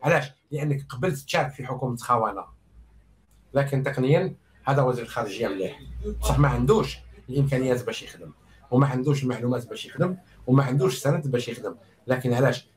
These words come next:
لانه ضمن حكومة خاينة خبيثة. دونك انت خاين وخبيث رغم التقنية العالية اللي عندك.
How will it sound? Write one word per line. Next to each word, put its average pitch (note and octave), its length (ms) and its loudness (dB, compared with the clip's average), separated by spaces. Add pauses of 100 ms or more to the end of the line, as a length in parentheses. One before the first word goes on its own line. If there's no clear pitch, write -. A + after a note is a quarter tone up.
لانه B2 280 2
ضمن A#2+ 260 2
حكومة A2+ 360 0
خاينة B2 380 2
خبيثة. G#2+ 460 -2
دونك F#2+ 180 -2
انت - 160 -2
خاين B2 400 0
وخبيث A2 540 -2 (380)
رغم F#3 260 4
التقنية D3 420 2
العالية C3+ 320 4
اللي B2 140 0
عندك. - 240 -12